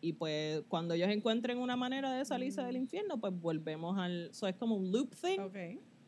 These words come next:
Speaker 1: Pero no sé cómo es que nacen. Si es que tiene, si es que el Gun Devil nace así, asumo que es que, pues, dependiendo de ese fear de X o Y cosa que ellos... They're just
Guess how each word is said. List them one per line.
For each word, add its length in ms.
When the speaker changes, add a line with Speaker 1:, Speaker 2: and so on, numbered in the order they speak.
Speaker 1:
Pero 600
no 340
sé 260
cómo 180
es 140
que 180
nacen. 540
Si 320
es 160
que 160
tiene, 280
si 500
es 100
que 80
el 160
Gun 240
Devil 240
nace 240
así, 240
asumo 400
que 160
es 100
que, 140
pues, 240
dependiendo 600
de 140
ese 240
fear 680
de 340
X 220
o 120
Y 180
cosa 380
que 240
ellos... 280
They're 200
just 180